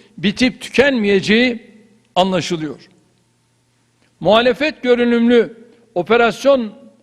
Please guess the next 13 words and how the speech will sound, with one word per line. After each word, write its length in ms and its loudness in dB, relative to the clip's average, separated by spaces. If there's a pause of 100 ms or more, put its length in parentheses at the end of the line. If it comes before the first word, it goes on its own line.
(280)
aygıtlarının 840 -2
medyada, 760 -2 (380)
sosyal 500 -2
medyada 840 0 (220)
kendilerini 760 2
rahat 300 2
hissettikleri 1080 -2 (260)
kimi 300 -2
kamusal 520 0
alanlarda 680 0
sergiledikleri 1000 -2
provokatif 720 -2
söz 500 0